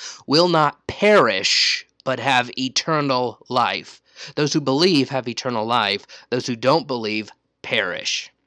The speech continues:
And how do they perish? They perish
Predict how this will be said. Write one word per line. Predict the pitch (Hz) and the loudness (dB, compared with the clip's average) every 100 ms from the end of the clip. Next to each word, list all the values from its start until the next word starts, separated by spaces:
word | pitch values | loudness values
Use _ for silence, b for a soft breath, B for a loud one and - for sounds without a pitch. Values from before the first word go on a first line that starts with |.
| _ _ _ _ _ _ - B B B B B B _ _ - | _ _ _ _ _ _ -20 B B B B B B _ _ -12
And | 110 | -2
how | 135 | 0
do | 160 | 2
they | 165 | 2
perish? | 165 170 175 185 185 - _ _ - | 2 4 6 6 2 -8 _ _ -8
They | 120 | -8
perish | - 156 165 165 - | -2 2 4 4 2